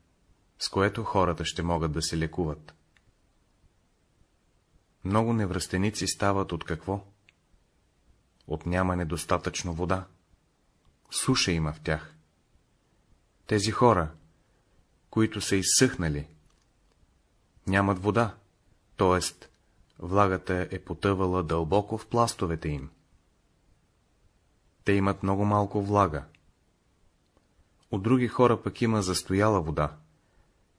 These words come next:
която аз наричам жабонясала вода. Водата от тях е жабонясала,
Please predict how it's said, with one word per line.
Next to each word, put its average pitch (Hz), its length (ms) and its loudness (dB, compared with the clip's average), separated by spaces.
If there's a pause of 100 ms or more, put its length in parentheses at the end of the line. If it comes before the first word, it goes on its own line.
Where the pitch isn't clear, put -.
(520)
която 90 380 2
аз 85 240 2
наричам 82 560 0 (720)
жабонясала 82 800 2
вода. 71 320 -6 (2000)
Водата 107 340 4
от 120 120 4
тях 120 220 2
е 120 60 2
жабонясала, 104 840 2